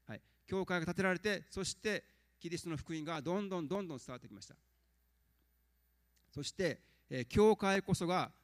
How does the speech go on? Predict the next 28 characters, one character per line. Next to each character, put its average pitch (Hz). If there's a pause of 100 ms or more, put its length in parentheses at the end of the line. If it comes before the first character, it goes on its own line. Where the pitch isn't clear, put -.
(100)
私 160
た 170
ち 147
の 127
最 202
後 170
の 160
砦 139
な 113
ん 98
で 92
す -
ね。 123 (520)
は 107
い。 95 (380)
最 160
後、 135
私 143
た 143
ち -
っ -
て -
い 117
う 110
か、 110 (220)
世 -
界 135
の 107